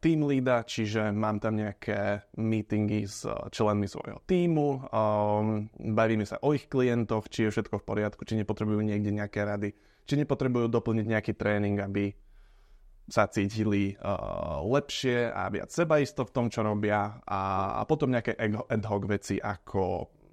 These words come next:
príjmanie nových ľudí, eh, tréningový proces, onboarding, eh, a tak ďalej.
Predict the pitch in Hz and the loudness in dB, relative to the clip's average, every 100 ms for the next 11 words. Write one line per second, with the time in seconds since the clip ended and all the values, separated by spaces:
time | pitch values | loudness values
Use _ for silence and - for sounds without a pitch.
0 | 104 117 117 110 107 104 101 101 101 101 | -2 2 4 4 2 2 2 0 0 0
1 | 101 95 98 101 98 104 - 58 50 50 | 0 0 0 0 -2 -4 -6 -6 -6 -6
2 | 50 50 50 - _ - 113 110 107 101 | -8 -8 -12 -16 _ 0 2 4 4 2
3 | 98 98 92 95 95 101 107 107 104 101 | 0 -2 -4 -2 -2 -2 0 2 4 2
4 | 98 95 98 95 95 95 - 95 - - | 2 0 -2 0 0 -2 -4 -6 -4 -4
5 | 101 - - - 95 92 73 57 | -6 -6 -6 -4 -4 -4 -6 -8